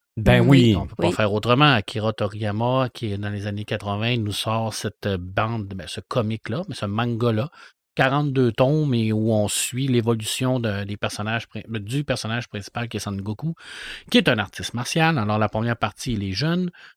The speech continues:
Speaker 3: c'est un peu plus comique, c'est un peu plus enfantin. On va jouer un peu avec les, euh, les petits jokes de pipi caca, on s'entend.
Speaker 1: Mhm.
Speaker 3: Et après ça, à un moment donné, il devient adulte et là, il devient un genre de, de, de, de guerrier conquérant, sauveur de la Terre. Euh,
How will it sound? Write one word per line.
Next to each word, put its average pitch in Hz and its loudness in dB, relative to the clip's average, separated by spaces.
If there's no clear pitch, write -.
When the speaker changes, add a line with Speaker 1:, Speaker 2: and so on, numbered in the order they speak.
Speaker 3:
c'est 107 -2
un - -6
peu 101 -4
plus - -12
comique, 135 -4
c'est - -10
un 92 -6
peu 95 -10
plus - -10
enfantin. 104 -2
On 120 2
va 101 -2
jouer 104 -4
un 92 -4
peu 113 -2
avec 95 -4
les, 92 -6
euh, 82 -10
les 101 -6
petits - -16
jokes 104 -4
de 101 -8
pipi - -14
caca, 131 -4
on 101 -8
s'entend. 120 6
Speaker 1:
Mhm. 139 8
Speaker 3:
Et 123 2
après 117 2
ça, - 0
à 175 4
un - 2
moment 135 4
donné, 127 4
il 165 2
devient 127 4
adulte 131 2
et 120 4
là, 135 2
il 160 2
devient 123 4
un 131 4
genre 131 2
de, 117 -2
de, 101 -6
de, 95 -6
de 101 -8
guerrier 127 -2
conquérant, 131 -2
sauveur 135 -2
de 127 -6
la 113 -2
Terre. 139 -4
Euh, 98 -2